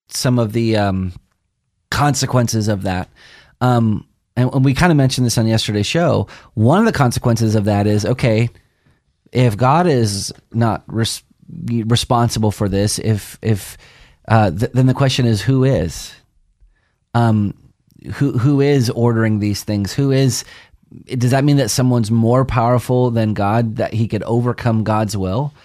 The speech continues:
Well, then we're not even talking about the Christian God anymore. We're, we're talking about, um, what, you know, the, the pagans,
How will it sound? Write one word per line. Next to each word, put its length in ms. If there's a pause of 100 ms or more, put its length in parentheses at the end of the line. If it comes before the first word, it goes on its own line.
(260)
Well, 100
then 160
we're 80
not 180
even 160
talking 380
about 200
the 60
Christian 360
God 220
anymore. 360
We're, 180
we're 120
talking 400
about, 360 (440)
um, 720
what, 420
you 200
know, 240 (840)
the, 180
the 180
pagans, 600